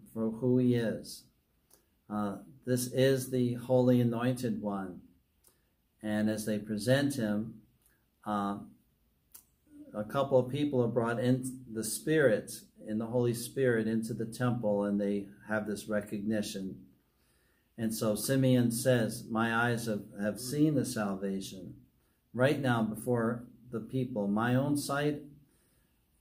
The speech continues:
and he is the light to the nations, he is the glory of Israel." Wonderful salute, and some more titles again, uh, more titles to Jesus. And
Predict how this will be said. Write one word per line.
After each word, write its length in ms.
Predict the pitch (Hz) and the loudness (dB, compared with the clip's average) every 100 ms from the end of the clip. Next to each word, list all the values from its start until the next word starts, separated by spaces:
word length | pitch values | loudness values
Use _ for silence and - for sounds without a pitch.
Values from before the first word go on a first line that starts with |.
| - | -2
and 280 | 110 107 110 | 0 0 -2
he 200 | 131 127 | 2 4
is 200 | 123 120 | 4 2
the 80 | |
light 340 | 107 110 131 135 | 0 2 2 2
to 80 | 120 | -2
the 140 | 113 | 2
nations, 640 | 113 127 131 123 123 110 - | 4 4 2 0 -2 -2 -4
he 180 | 110 | -4
is 200 | 110 104 | -2 -4
the 80 | 104 | -6
glory 360 | 101 107 107 104 | -6 0 0 0
of 120 | 98 | -2
Israel." 720 | 104 101 104 98 90 90 - - _ _ _ _ _ _ _ - | -4 -4 -6 -4 -4 -6 -10 -18 _ _ _ _ _ _ _ -10
Wonderful 480 | 117 131 135 - 117 | 4 4 6 2 0
salute, 640 | 113 - 110 127 143 147 - - _ _ _ - | 0 -2 2 2 2 -4 -14 -20 _ _ _ -6
and 200 | 110 110 | -2 0
some 120 | 110 | 0
more 260 | 110 110 110 | 0 0 -2
titles 580 | - 139 147 123 110 | -2 0 4 4 4
again, 580 | 110 98 104 107 135 151 - - _ _ _ _ _ | -4 -4 -2 -2 -2 -6 -12 -20 _ _ _ _ _
uh, 180 | 104 101 | -6 -4
more 280 | 104 117 | -4 -4
titles 520 | 120 139 143 139 123 123 | -4 -4 2 4 4 0
to 140 | 110 | -6
Jesus. 640 | 104 107 104 127 127 - - - _ _ - - - _ _ _ | -4 -4 0 0 0 -4 -14 -20 _ _ -20 -20 -20 _ _ _
And 540 | - 143 151 151 151 | -4 0 2 2 0